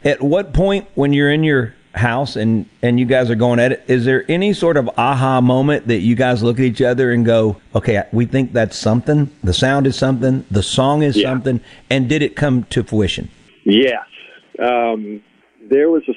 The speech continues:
Speaker 2: song that never got released, but we probably, a song called Grip My Soul, uh, which was I think the first song that we'd all worked on together, everybody had their own ideas when we had gotten together, and it was like, "Hey, I've got an idea for a song," or, "This was a song I wrote in,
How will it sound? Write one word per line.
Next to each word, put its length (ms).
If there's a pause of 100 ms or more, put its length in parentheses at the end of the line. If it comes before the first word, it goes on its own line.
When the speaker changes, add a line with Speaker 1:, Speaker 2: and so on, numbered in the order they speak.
Speaker 2:
song 260
that 120
never 240
got 200
released, 460 (320)
but 80
we 140
probably, 340
a 320
song 220
called 240
Grip 240
My 160 (100)
Soul, 240 (460)
uh, 240
which 320
was 220 (440)
I 100
think 220
the 100 (180)
first 340
song 300
that 120
we'd 140
all 220
worked 260
on 120
together, 340
everybody 340
had 180
their 160
own 160
ideas 600 (140)
when 180
we 240 (160)
had 140
gotten 260
together, 380
and 80
it 40
was 100
like, 140
"Hey, 140
I've 120
got 120
an 100
idea 280
for 220
a 160
song," 400
or, 120 (160)
"This 180
was 140
a 120
song 280
I 80
wrote 400
in, 340